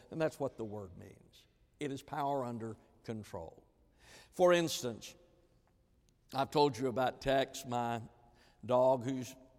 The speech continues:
gone to heaven. He's with the Lord now. But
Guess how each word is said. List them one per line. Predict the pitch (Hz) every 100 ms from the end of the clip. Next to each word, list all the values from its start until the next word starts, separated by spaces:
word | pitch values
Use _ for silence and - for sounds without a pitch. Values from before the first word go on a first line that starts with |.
| 104
gone | 120 127
to | 117
heaven. | 123 131 117 113
He's | 123 117
with | 117 -
the |
Lord | 120 117 104 95
now. | 104 98 101 - _ _ - - - - - - - - - - - -
But | 143